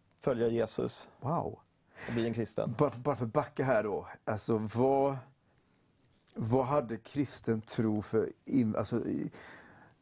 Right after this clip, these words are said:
Speaker 2: uppväxt? Och sen så var det liksom musiken, tonårsidol och det här. Och, och, eh, då är också under åttiotal med, med Easy Action. Och, och då...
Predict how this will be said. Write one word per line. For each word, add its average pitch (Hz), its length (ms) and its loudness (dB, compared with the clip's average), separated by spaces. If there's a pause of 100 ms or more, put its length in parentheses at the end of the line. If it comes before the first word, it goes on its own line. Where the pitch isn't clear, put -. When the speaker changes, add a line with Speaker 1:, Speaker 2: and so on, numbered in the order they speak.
(140)
Speaker 2:
uppväxt? 151 580 4
Och 131 100 -6
sen 131 320 0
så 135 120 -2
var 123 160 0
det 117 60 0
liksom 117 580 2
musiken, 120 1080 2
tonårsidol 120 760 2
och 120 60 2
det 120 80 2
här. 117 320 0
Och, 113 300 0
och, - 280 -8
eh, 113 300 2 (580)
då 107 80 2
är 107 80 4
också 110 280 0
under 113 360 2
åttiotal 113 520 2
med, 110 300 -4
med 120 80 -4
Easy 113 180 2
Action. 117 380 0
Och, - 380 -6
och 117 220 -8
då... 131 580 4